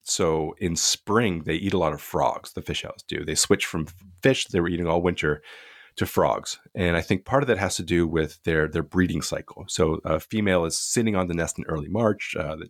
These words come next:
the chick is born about a, a chick or two are born about a month later. And right when this little,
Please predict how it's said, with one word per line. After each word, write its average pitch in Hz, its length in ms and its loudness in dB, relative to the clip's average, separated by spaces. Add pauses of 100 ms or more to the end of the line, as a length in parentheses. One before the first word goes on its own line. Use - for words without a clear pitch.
(140)
the - 80 -8
chick - 240 -2
is 82 80 -8
born 76 320 2
about 73 220 0
a, - 300 -16
a - 20 -10 (160)
chick - 200 0
or 78 40 -8
two 107 220 0
are 85 60 2
born 82 240 -2
about 76 160 -4
a 78 60 -6
month 76 240 -10
later. 101 340 2 (560)
And 92 240 0
right 156 240 0
when 139 140 2
this 107 160 0
little, 113 400 0